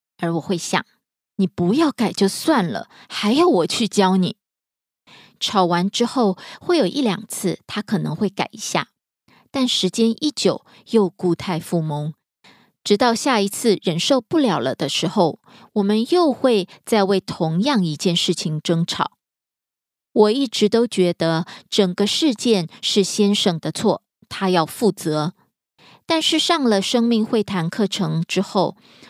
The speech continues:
我学习到婚姻是自己的责任。于是我开始去审视自身的问题，发现我有受害者心态，常把错都归给对方，都是对方的错，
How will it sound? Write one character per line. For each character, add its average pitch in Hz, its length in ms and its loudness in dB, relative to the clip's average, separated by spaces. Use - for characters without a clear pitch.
我 185 120 2
学 202 180 0
习 196 220 -2
到 190 320 0
婚 269 200 0
姻 269 200 0
是 262 260 0
自 349 260 -2
己 170 200 -4
的 151 160 -4
责 147 240 -4
任。 170 260 0
于 196 100 2
是 240 180 2
我 196 80 4
开 220 180 -2
始 190 160 -4
去 208 180 -2
审 165 320 -2
视 208 260 0
自 220 200 0
身 214 280 0
的 175 120 -2
问 220 200 0
题， 165 440 -6
发 269 240 -4
现 254 380 0
我 214 120 2
有 233 200 2
受 - 340 0
害 202 240 -2
者 - 180 -4
心 170 300 -4
态， - 300 -2
常 214 200 -2
把 196 200 0
错 220 360 0
都 208 160 4
归 254 260 0
给 - 300 -6
对 165 120 0
方， 160 380 -4
都 247 260 2
是 - 280 0
对 170 180 -2
方 160 240 -8
的 147 100 -8
错， - 380 -4